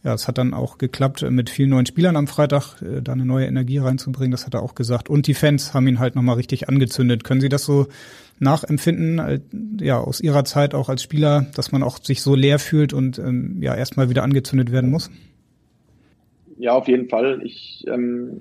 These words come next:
Speaker 2: Meffo hat jetzt, ähm, das ja schon leider, ähm, das ein oder andere Mal erfahren,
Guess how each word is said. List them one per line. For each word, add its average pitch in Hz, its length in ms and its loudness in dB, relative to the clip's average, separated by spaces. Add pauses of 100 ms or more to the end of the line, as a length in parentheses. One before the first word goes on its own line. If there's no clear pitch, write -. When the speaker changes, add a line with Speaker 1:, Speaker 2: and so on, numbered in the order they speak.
Speaker 2:
Meffo 135 460 2
hat 127 160 0
jetzt, - 480 -6 (240)
ähm, 127 400 -4 (200)
das 127 160 -2
ja 131 440 4
schon 131 400 -2
leider, 127 640 2
ähm, 127 640 -8
das - 160 -8
ein 127 160 -2
oder 123 160 0
andere 131 240 -2
Mal 127 180 0
erfahren, 127 520 -2